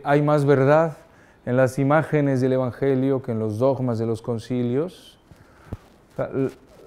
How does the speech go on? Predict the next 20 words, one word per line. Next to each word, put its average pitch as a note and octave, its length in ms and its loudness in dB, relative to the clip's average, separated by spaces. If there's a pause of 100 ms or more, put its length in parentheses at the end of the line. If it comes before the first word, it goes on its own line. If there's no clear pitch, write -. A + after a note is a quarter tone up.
(640)
la, C#3+ 220 2
las C#3 420 4
imágenes, E3 680 2
las C#3 200 2
historias E3 720 4
evangélicas B2+ 1300 -2 (600)
contienen D#3 1080 4 (1000)
todo F#3 280 8
el B2+ 80 2
misterio C3 460 0
cristiano C3+ 720 -2
que D3 100 4
después F3 640 2
la D#3+ 140 0
historia D3+ 500 0
de B2+ 60 2
la A2+ 100 -2
teología A#2+ 720 -2
y, G#2+ 140 -4 (460)
intentará A2 1000 0